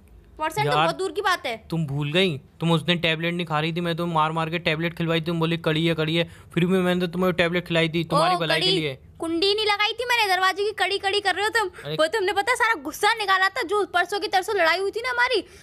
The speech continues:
Speaker 1: उसका गुस्सा निकाला तुमने टेबलेट पे हम-, मेरी।
Speaker 2: एक तो मैं इतना केयरिंग हूँ, पूछता हूँ बेबी तबीयत खराब है तो जल्दी सो जाओ, ये करो वो करो, मैं केयरिंग भी नहीं हूँ।
Speaker 1: तुम सेल्फिश हो, तुम जल्दी सोने की क्यों बोलते हो, मुझे सब पता है।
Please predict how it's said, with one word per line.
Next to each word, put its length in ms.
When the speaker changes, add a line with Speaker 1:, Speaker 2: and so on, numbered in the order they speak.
Speaker 1:
उसका 220
गुस्सा 300
निकाला 280
तुमने 260
टेबलेट 420
पे 80
हम-, 200
मेरी। 280
Speaker 2:
एक 160
तो 80
मैं 100
इतना 220
केयरिंग 420
हूँ, 100
पूछता 340
हूँ 100
बेबी 220
तबीयत 300
खराब 320
है 60
तो 100
जल्दी 260
सो 220
जाओ, 260
ये 140
करो 240
वो 120
करो, 260
मैं 160
केयरिंग 300
भी 60
नहीं 160
हूँ। 120
Speaker 1:
तुम 280
सेल्फिश 540
हो, 360
तुम 140
जल्दी 280
सोने 240
की 80
क्यों 200
बोलते 240
हो, 60
मुझे 140
सब 180
पता 300
है। 420